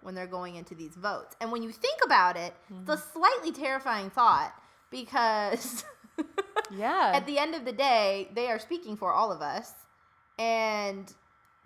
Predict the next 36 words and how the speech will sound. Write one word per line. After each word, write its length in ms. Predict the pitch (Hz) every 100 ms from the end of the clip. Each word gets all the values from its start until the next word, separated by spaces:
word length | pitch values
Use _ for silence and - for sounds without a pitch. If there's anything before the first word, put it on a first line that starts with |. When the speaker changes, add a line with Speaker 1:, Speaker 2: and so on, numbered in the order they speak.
| -
Speaker 1:
their 300 | 214 226 247
vote, 560 | 214 269 262 214 233 - - _ _ _ _ _ _ _ _
I 80 | 269
mean, 180 | 285 302
it's, 160 | 285 -
it's 180 | 269 -
a 140 | 269 247
lot 180 | 240 285
of 80 | 302
people's, 220 | 330 311
like, 140 | 311
moral 460 | 214 233 262 277 285
issues 680 | - - - 170 113 208 -
was 280 | 190 220 214
Speaker 2:
Mm-hmm. 80 | 220
Speaker 1:
what 120 | 214
came 160 | 247
down 180 | 208 208
to 80 | 220
in 60 | 202
this 160 | 240
episode 540 | 262 247 - 175 185 202
with 240 | 196 190
Speaker 2:
Mm-hmm. 100 | 202 190 _ _ _ -
Speaker 1:
Arkansas 800 | 208 220 240 214 190 170 175 208 - -
Speaker 2:
Yeah. 340 | 180 220 196 185 - _ _ _ _
No 180 | 202 220
Pants 300 | 247 220 185
Speaker 1:
guy. 160 | - 180
Speaker 2:
Arkansas. 420 | 214 196 170 175
Speaker 1:
No 40 | 208
Pants 280 | 240 226
Arkansas. 760 | 220 240 - - - - 185 196 -
<laughs> 40 | 427 -
Speaker 2:
<laughs> 220 | 403 - 381 381 -
Speaker 1:
That 160 | 381